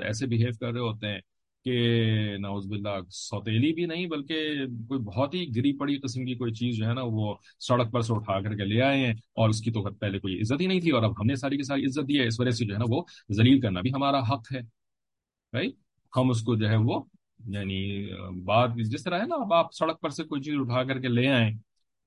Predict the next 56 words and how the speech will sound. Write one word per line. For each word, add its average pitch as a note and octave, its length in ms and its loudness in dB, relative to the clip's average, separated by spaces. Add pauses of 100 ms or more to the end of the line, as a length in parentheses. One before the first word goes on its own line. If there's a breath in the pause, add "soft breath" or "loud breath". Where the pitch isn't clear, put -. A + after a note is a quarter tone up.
(120)
तो F3 180 6 (120)
अब E3 180 4
आपका F3 320 4
दिल F3+ 200 2
चाहे F3+ 240 0
उसको F3 240 -2
घर C3 280 0
के C#3 100 -4
अंदर F3 200 0
रखें, F3 280 -2
नहीं E3 320 -2
दिल D#3 160 0
चाहे A#2 240 4
तो A#2 80 0
आप A2+ 120 4
उठा F#2+ 180 -4
करके F2+ 160 -6
उसको G#2+ 180 -6
वापस G#3+ 280 0
फेंक A3 200 2
दें, G3+ 80 -4 (380)
you A3+ 100 0
know, F4 80 -2 (160)
where C#3+ 180 6
it C#3+ 160 -2
belongs, D#3+ 440 2 (340)
you G3+ 100 -2
know, D4 160 0
let's, F3 320 -2
let's E3 280 2
push D#3 200 -4
it D3 120 0
back C3+ 260 4
to G3 140 -2 (320)
where E3 220 2
it F#3+ 140 0
belongs, A3+ 420 0 (600)
ठीक G3 160 -4
है? E4 80 0
तो - 420 -8
इसी E3 200 4
तरीके D3 320 2
से C#3 100 2
जो A#2+ 100 4
है A#2 100 8
वो, D3 280 2 (140)
हम C#3 160 2
भी D3 120 6
जो C3 120 0
है B2 100 2
वो A#2+ 140 0
इन-, A2 200 4
इन-, G#2+ 200 0
इंसानी A#2 420 4
रिश्तों G#2+ 320 0
को D3+ 220 0